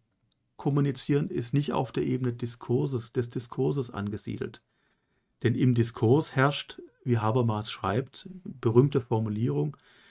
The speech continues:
der zwanglose Zwang des besseren Argumentes. Der Diskurs ist also, wenn man einmal bei Habermas bleibt, sozusagen ein antirhetorischer Modus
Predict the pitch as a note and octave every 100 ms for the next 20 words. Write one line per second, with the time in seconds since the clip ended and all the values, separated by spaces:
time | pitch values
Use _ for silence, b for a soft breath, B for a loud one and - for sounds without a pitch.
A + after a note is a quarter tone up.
0 | b - A2 - A2+ C#3 C3+ B2+ A#2+ A#2+
1 | - G#2 A2+ A#2 - A#2+ A#2+ G#2 - A2+
2 | A#2 A2 A#2 B2+ A#2 A#2 G#2 - - _
3 | _ _ _ _ _ - A2 A#2 - C3
4 | D#3+ F#3 - C3+ D3 D3 D3 b b b
5 | b b - A#2+ A#2+ A#2 G#2+ A2+ A2 -
6 | _ _ _ A2+ A2 A2+ G2+ G#2 B2+ A2+
7 | F#2+ - G#2 F#2+ B2+ - C3+ - B2+ B2
8 | B2 C3 A#2 A2+ - C3 D3 C#3+ A#2 A#2
9 | _ _ - G#2+ - A2+ A2 A2 G#2 G2+
10 | G#2 A2 A2 - -